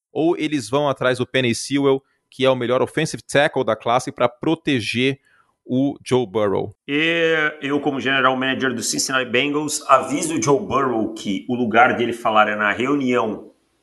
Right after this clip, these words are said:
Speaker 2: de quarterback com
Speaker 1: De
Speaker 2: treinador,
Speaker 1: quarterback. <laughs> Não
Speaker 2: né?
Speaker 1: de general manager.
Speaker 2: E não de general manager. Ele não é scout,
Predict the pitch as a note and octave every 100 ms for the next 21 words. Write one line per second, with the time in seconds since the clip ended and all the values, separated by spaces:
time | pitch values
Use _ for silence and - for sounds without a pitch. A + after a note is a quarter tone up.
0 | _ F#2 E2 G2+ G2+ F2+ - - A2 F#2+
1 | G2+ G#2+ G#2 G#2+ F#2+ G2+ A#2+ B2 - -
2 | - - - - C#3 D#3 C3+ F#3 D3 C#3+
3 | C#3 C#3 C3 A#2 A#2+ A#2+ G#2+ A2 F#2+ F#2
4 | A2+ D3+ E3+ F#3 - - B2 A#2+ A#2 A#2+
5 | A#2 G#2+ - D3+ F3 A3 -